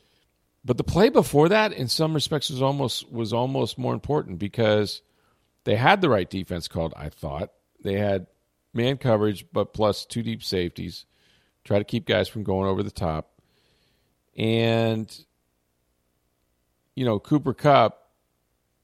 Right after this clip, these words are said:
uh, is running sort of a crossing route. Well, Sean Murphy Bunting, and this is kind of a freaky thing, like, you, you never want this to happen in a game, but it did. He's running with him, but then he steps on him. He trips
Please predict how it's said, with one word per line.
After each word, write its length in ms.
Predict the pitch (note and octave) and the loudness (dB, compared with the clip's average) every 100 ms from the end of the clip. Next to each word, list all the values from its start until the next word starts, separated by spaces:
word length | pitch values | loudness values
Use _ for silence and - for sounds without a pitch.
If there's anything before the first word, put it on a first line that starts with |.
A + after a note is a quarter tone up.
| _ _ _ _ | _ _ _ _
uh, 440 | F#2+ F#2+ F#2+ F2+ E2+ _ _ | -2 0 2 0 -2 _ _
is 120 | G#2+ | -6
running 220 | A#2 A2 | -2 -2
sort 180 | F#2+ B2 | -2 -2
of 60 | G2 | -2
a 40 | |
crossing 440 | - A#2+ B2+ - G#2+ | 2 4 4 2 -4
route. 280 | F#2 - | -2 -4
Well, 380 | - A#2+ A2+ - _ _ _ _ _ _ | -2 2 2 0 _ _ _ _ _ _
Sean 320 | - - D3+ | -6 0 2
Murphy 260 | F3 E3 D#3+ | 2 2 0
Bunting, 560 | A#2 A2+ A2 C3 C3+ - _ _ _ _ _ _ _ _ _ _ | 0 0 0 -6 -6 -12 _ _ _ _ _ _ _ _ _ _
and 120 | - A#2 | -2 -2
this 160 | A#2+ | -2
is 120 | B2 | -6
kind 180 | - B2 | -4 0
of 60 | A#2+ | 0
a 40 | |
freaky 400 | A2 - B2 B2 | 0 0 -2 -2
thing, 300 | A#2+ A#2 A#2 | -4 -2 -2
like, 180 | A#2+ G2+ | 0 -2
you, 140 | F#2 F#2+ | -4 -12
you 100 | A2 | -6
never 240 | G2+ G#2 G#2 | -2 0 0
want 180 | G#2 G2+ | 0 -2
this 140 | G2+ | -4
to 80 | G2+ | -2
happen 320 | G2 G2 G2+ | 0 0 -2
in 120 | G2 | -6
a 20 | |
game, 240 | F#2+ G#2 A#2+ | -4 -4 -2
but 140 | A2 | -2
it 140 | E2+ - | -4 -4
did. 320 | F2+ G2+ A#2 _ _ _ _ _ | -2 -2 -4 _ _ _ _ _
He's 260 | - C#3 C3 | -4 -4 0
running 360 | C#3 G3+ F3 | 2 2 2
with 180 | A2 F#2 | 2 2
him, 260 | G#2 G2 - _ _ _ | -2 -6 -10 _ _ _
but 200 | B2 A#2+ | -4 0
then 160 | C#3+ C#3+ | 0 0
he 120 | C3+ | -2
steps 460 | - - E3+ - | -4 -2 -2 0
on 160 | C3 A2 | -2 -2
him. 60 | A#2 | -2
He 100 | G#2+ | -6
trips 520 | - - F#3 - | -8 -2 -2 -2